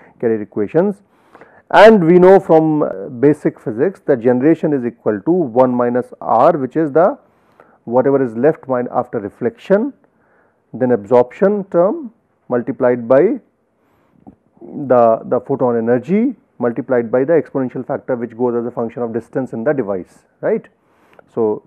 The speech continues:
depending upon how you, how deep you go, you will have, so, absorption. So, at x is equal to zero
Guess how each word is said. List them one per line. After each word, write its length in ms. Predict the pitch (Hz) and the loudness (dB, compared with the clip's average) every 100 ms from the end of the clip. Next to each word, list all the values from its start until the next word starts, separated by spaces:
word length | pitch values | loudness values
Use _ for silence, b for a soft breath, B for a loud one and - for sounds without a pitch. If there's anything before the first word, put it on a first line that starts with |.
| - | -12
depending 300 | 110 131 131 | -6 -4 -2
upon 260 | 127 131 | -4 -6
how 240 | 113 120 127 | -4 0 0
you, 260 | 123 110 - - - | -2 -8 -16 -16 -8
how 120 | 120 | -6
deep 340 | 117 214 202 | 0 2 2
you 140 | 143 110 | 0 0
go, 240 | 120 202 | 0 0
you 180 | 147 131 | 0 -4
will 120 | 127 | -2
have, 260 | 120 120 - _ _ | 0 -2 -4 _ _
so, 340 | - 123 - - | -12 -12 -12 -10
absorption. 640 | 127 104 107 - - 92 - b b b b _ | -10 -4 -4 -4 -12 -14 -14 b b b b _
So, 100 | - | -4
at 240 | 101 113 | -2 -2
x 220 | 123 123 143 | -4 -6 -8
is 120 | 131 | -4
equal 200 | 139 139 | -2 -2
to 100 | 143 | 0
zero 380 | 151 165 220 | 2 2 2